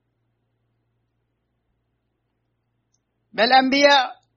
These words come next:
أنبياء الله عز وجل يؤكدون على ذلك، وأنه أولا يجب أن ينشأ الأبناء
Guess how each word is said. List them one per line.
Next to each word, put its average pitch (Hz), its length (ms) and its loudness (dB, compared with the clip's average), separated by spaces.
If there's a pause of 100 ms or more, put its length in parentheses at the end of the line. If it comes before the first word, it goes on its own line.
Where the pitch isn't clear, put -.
أنبياء 269 420 0
الله 254 360 2
عز 240 280 -4
وجل 247 600 -4 (1500)
يؤكدون 247 560 -2
على 233 440 2
ذلك، 240 400 0 (1500)
وأنه 240 420 0 (220)
أولا 302 280 2
يجب 269 440 0
أن 247 120 -2
ينشأ 254 480 -2
الأبناء 240 580 -2